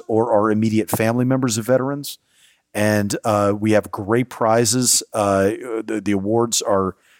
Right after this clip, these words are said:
you know, one thousand dollars if you win our ten-minute play competition, ten thousand dollars if you win our full-length play competition. Uh,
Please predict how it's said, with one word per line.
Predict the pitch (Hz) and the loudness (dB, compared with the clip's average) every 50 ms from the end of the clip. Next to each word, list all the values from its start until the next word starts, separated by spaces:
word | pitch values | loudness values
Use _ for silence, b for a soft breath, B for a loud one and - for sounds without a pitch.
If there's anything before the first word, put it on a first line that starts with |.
| b b b b b b _ _ - | b b b b b b _ _ -4
you | 113 104 | -2 -2
know, | 95 | 0
one | 85 90 113 123 127 | 0 2 0 0 2
thousand | - 123 113 113 113 - 110 107 | 4 4 4 4 4 2 0 2
dollars | 113 107 104 110 113 113 110 104 | 2 4 4 4 2 2 0 0
if | 110 104 - - | -2 -2 -2 -4
you | 104 | -4
win | 95 98 110 110 107 | 0 0 0 0 0
our | 101 98 | 0 -2
ten-minute | - - - 107 104 107 104 101 98 - | -2 -2 -2 -2 0 0 0 0 -2 -2
play | - 113 110 110 | -2 -2 0 0
competition, | 104 - 110 104 - 110 - 117 107 - - 117 110 104 - B B B B B B B _ - | -2 -2 -4 -4 -4 -4 -4 -4 -2 -2 -2 -2 -4 -4 -6 B B B B B B B _ -6
ten | - - 120 123 | -2 -2 -2 0
thousand | 117 127 120 120 120 113 120 113 | 2 2 2 2 2 0 0 0
dollars | 117 113 113 117 117 120 113 - | 2 2 2 2 2 2 0 -2
if | - 110 - - | -4 -6 -6 -4
you | 107 98 | -4 -2
win | 104 104 101 | -2 -2 -2
our | 95 | -2
full-length | 90 - - - 117 117 120 120 110 - | -4 -4 -4 -4 -4 -2 -2 -4 -4 -4
play | - - 113 107 | -4 -4 -4 -2
competition. | - 110 104 101 107 - 113 107 - 123 117 110 - B B B B B B B B - | -4 -4 -4 -4 -4 -4 -4 -4 -2 -4 -6 -6 -8 B B B B B B B B -2
Uh, | 113 107 104 104 98 | 2 4 6 6 4